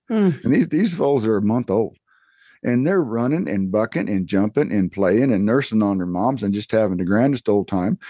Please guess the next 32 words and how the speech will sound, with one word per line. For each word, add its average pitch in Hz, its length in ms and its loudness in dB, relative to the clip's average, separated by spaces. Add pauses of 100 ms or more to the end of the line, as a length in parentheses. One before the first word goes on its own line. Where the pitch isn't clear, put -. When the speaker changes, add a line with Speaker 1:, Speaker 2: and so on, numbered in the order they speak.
(120)
Speaker 2:
<laughs> 117 60 2 (880)
And, 320 180 2 (380)
and - 180 0
it 143 220 0
literally 147 420 2
got 127 260 0
so 135 280 0
cold 135 400 0
that 120 80 0
it 104 60 -2
froze 139 280 -2
the 117 80 -2
tips - 300 -6
of 110 80 -4
their 107 160 0
ears 135 260 0
off. 98 200 2 (420)
And 120 180 2
you 135 80 2
see 214 440 0
those, 120 640 2 (120)
those 120 400 0
types 120 480 -2
of 107 140 -2
frostbite 113 640 0
things 107 280 -4
in, 104 220 0
in, 104 240 2
uh, 98 140 2 (140)
in 101 120 0
mountain 104 280 2
horses 107 420 0